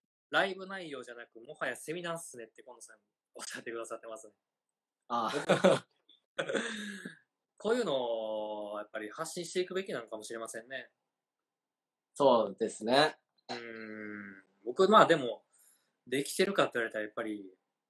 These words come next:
Speaker 1: 意識としてやっぱり上げないとっていうのはあるんですけど。
Speaker 2: はい。
Speaker 1: でも気持ちの面でっていうのはやっぱ正直なところはやっぱあります。まあ、
Speaker 2: うんうん。
Speaker 1: 特にコロナになったっていうのも、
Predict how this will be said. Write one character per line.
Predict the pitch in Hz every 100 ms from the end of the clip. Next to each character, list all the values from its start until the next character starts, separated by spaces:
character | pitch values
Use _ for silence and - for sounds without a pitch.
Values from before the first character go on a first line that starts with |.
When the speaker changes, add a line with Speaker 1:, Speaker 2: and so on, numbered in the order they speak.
| _ -
Speaker 1:
意 | 160
識 | - 208
と | 175
し |
て | 151
や | 131
っ |
ぱ | 120
り |
上 | 123
げ | 135 135 _ _ _ _ -
な | 123
い | 117
と | 170
っ |
て | 156
い |
う | 123
の |
は | 113
あ |
る | 180
ん |
で | 123
す | -
け | 110
ど。 | 107 98 90 _ _ _ _ _ _
Speaker 2:
は | 123 113 98
い。 | - _ _ _ _
Speaker 1:
で | 143
も | 127 -
気 | 170
持 | 175
ち | 180
の | 180
面 | 180
で | 156
っ | 165
て | 127
い |
う |
の |
は | 110
や |
っ | 107
ぱ |
正 | 120 190
直 | 214
な | 220 160
と |
こ | 170
ろ | 123
は |
や | 110
っ |
ぱ | 107
あ |
り | 101
ま | -
す。 | - - _ _ _ _ _ _ _ 120
ま | 117
あ、 |
Speaker 2:
う |
ん | 117
う |
ん。 |
Speaker 1:
特 | 113
に | 110 113 110 _ _ _
コ | 170
ロ | 147
ナ | 120
に |
な | 110
っ | -
た | 117
っ |
て | -
い |
う | 113
の |
も、 | 107 101 95